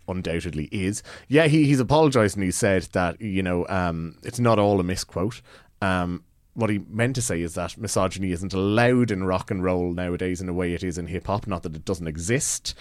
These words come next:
I'm aware of the misogyny in rock and roll. I'd never deny the rampant misogyny that exists there. It's everywhere, but, and has been a weirdly accepted part of it since accept-, inception.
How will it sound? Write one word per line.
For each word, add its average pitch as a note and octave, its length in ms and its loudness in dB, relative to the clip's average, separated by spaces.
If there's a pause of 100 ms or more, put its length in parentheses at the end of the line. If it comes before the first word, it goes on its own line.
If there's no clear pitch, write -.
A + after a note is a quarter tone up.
(240)
I'm F2 80 -6
aware G#2 360 2
of G2+ 80 0
the F#2+ 80 -6
misogyny F#2+ 420 -2
in F2+ 140 -4
rock F2+ 200 -4
and F#2 120 -4
roll. F#2 200 2
I'd F2 140 -2
never F2+ 280 -4 (120)
deny A2+ 520 4
the G#2 120 2
rampant F#2+ 640 -2
misogyny F#2 540 -4
that E2+ 140 -4
exists F2 460 -6
there. F#2+ 280 -2 (320)
It's - 160 -10
everywhere, A2 460 4
but, - 140 -10 (140)
and G2 120 -4
has F#2 80 0
been F#2+ 160 0
a - 20 0
weirdly F#2 360 0
accepted - 420 -4
part G#2+ 180 2
of G2 60 0
it G#2+ 100 -2
since D3+ 260 2
accept-, B2 480 -2
inception. C3 640 2